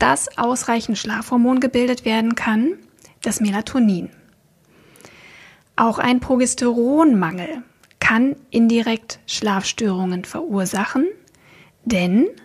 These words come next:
Progesteron ist beruhigend, es wirkt entspannend, es wirkt angstlindernd. Das wirkt nämlich auf die sogenannten gaba-Rezeptoren, das sind Neurotransmitter, die uns, ja,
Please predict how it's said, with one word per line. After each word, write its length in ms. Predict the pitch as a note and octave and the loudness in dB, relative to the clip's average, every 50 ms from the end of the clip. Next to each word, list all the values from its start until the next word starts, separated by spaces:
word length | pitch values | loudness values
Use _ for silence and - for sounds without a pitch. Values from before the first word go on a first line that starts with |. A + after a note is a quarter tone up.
| _ _ _ _ - | _ _ _ _ -12
Progesteron 1000 | - - A#3 B3+ F#3+ G#3 F3+ - - - F#3 E3+ - A3 G#3+ - - A3+ C4 D#4+ A#4+ - - - - _ _ - - _ | -4 -2 0 0 0 2 0 0 -2 -2 -6 -6 -6 -8 -8 -4 0 2 2 2 2 -2 -8 -20 -20 _ _ -20 -12 _
ist 460 | - A#3 B3 B3+ - - - - - _ _ _ _ _ - | 0 0 2 0 -2 -10 -12 -14 -16 _ _ _ _ _ -4
beruhigend, 720 | A3+ G#3 - A3+ A3 A#3+ B3 B3 A3 - F#3+ F3 - - - | -4 -4 0 2 2 4 4 4 2 0 -4 -6 -6 -6 -6
es 140 | G#3+ - A#3+ | -4 0 0
wirkt 280 | B3+ B3 - - - | 0 0 0 -4 -6
entspannend, 840 | A3 G3+ - - - - - - - G#3+ A3 G#3+ F3 D#3 B3+ - - | -4 -2 -2 -2 -4 -6 -6 -2 0 0 2 2 0 -2 -6 -8 -6
es 220 | - - - - | -4 -4 -4 -4
wirkt 260 | A3+ A3+ - - - - - | -6 -6 -6 -8 -12 -4 0
angstlindernd. 1120 | - A3+ A#3 A3+ A3 - - - - G3+ G3+ G3 G#3+ G#3+ G#3+ - - - - - - - - - _ _ _ _ - - - - - - - - - - - | 2 4 4 4 2 0 -2 -4 -2 0 0 0 0 -2 -4 -6 -8 -10 -6 -6 -6 -6 -8 -18 _ _ _ _ -20 -20 -20 -20 -20 -20 -18 -20 -20 -20 -14
Das 200 | - - - - | -10 -6 -4 -2
wirkt 280 | - A#3 A3 - - - | 0 -2 -2 -2 -2 0
nämlich 400 | A3 G#3+ G3+ G3 G3 F#3+ - - | 0 2 2 2 0 -2 -4 -6
auf 140 | G#3 - - | -6 -8 -6
die 300 | - G#3+ G3 F#3+ F#3 G#3 - - _ _ _ - - - - - - | -4 -2 -2 -2 -2 -6 -8 -14 _ _ _ -20 -20 -20 -20 -14 -8
sogenannten 760 | - - B3 G#3+ B3 A3 G#3 G#3+ G3+ E4+ F4+ D4 G#3 A3 A3 | -4 -2 -2 0 2 2 2 0 0 -2 -2 -2 -2 -2 -2
gaba-Rezeptoren, 1200 | - G#3+ F#3+ G3+ A#3+ B3+ B3+ A3 G3 F#3 F#3 E3+ - - G3+ - - - - G#3+ G3+ F#3+ A3+ B3+ B3+ | -2 0 2 4 4 4 4 2 2 0 -2 -2 -2 -4 -4 -6 -8 -6 -4 -2 0 2 2 2 4
das 160 | G#3+ F#3+ - | 2 2 0
sind 160 | G3+ F#3 G#3+ | -2 -2 -2
Neurotransmitter, 1080 | G#3+ G#3+ A3 A#3+ C4 A#3+ A3 - - - G#3 A3 G3+ - - A3+ G#3+ G#3 - A3+ A#3+ F4 G#4 - _ _ - - - - - - - - - - - | 0 2 4 4 4 4 2 -2 -4 -4 -4 -4 -2 0 0 0 0 0 0 -2 -2 -2 -4 -8 _ _ -20 -20 -20 -20 -18 -18 -20 -20 -14 -4 0
die 260 | B3 B3+ C4+ C4+ - | 0 2 2 0 0
uns, 600 | - A#3+ A3+ A#3 A#3 A3+ - - - - - - - - _ _ | -2 0 0 2 2 0 0 -2 -4 -4 -6 -8 -14 -20 _ _
ja, 360 | - G#3 F#3 F3 E3 E3 D#3+ | -4 -2 -2 -2 -2 -4 -8